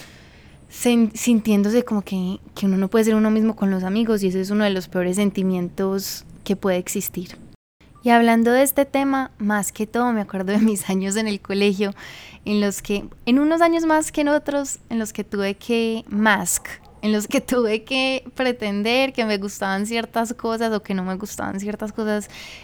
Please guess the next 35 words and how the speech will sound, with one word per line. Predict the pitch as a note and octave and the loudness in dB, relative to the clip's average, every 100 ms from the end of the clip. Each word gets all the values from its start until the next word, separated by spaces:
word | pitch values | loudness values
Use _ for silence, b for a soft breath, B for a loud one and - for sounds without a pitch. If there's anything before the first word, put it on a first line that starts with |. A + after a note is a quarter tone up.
| B | B
Y | - | 2
ahora, | B3 A#3 A#3 A#3 | 6 6 6 4
o | |
sea, | A3 G#3 | 2 2
todos | G#3+ G#3 | 0 0
esos | B3 C4 | 0 2
años | B3+ B3 | 2 2
obviamente | A#3 A3+ A#3+ A#3+ | 0 0 -2 -2
me | A3 | -2
sirvieron | F#3+ F3+ F3 F3+ | 0 0 0 0
pa' | G#3+ | -2
aprender | G#3+ F#3+ F3+ F3 | -2 -2 -2 -2
mucho, | G3 A3+ A#3+ G#3+ - G3 G#3 B B B - | 0 2 0 -2 -6 -8 -8 B B B -4
pero | A3 G3+ G3 | 0 2 0
ya | F#3 G#3 G3 | 0 4 4
que | F#3+ | 4
estoy | G#3 A3 | -2 0
un | A3+ | 0
poquito | A#3 A#3 G#3+ A3+ - | 0 -4 -2 0 0
más | G#3+ A3 A3 | 0 2 2
grande | G#3+ A3+ A3+ A3 | 2 0 2 2
y | A3 | 0
he | F#3+ F#3 | 0 0
ido | G3+ | 0
encontrando | G#3 G#3 G3 F#3+ F3+ | -2 -2 -4 -2 -4
a | F#3 | -2
personas | G3+ G3 F#3 F#3 F#3+ | -2 -2 -2 -2 -4
que | - G#3 G3 - | -2 -2 -2 -4
me | G3 F#3+ | -2 -2
quieren | - F#3+ F#3 F#3+ | -2 -2 0 -2
por | F#3+ G#3 | -2 0
la | G3+ | 0
persona | G3 F#3 F3+ F#3+ | 0 -4 -4 -4
que | G3+ | -2
soy, | G#3 A3 A3 | 0 0 -2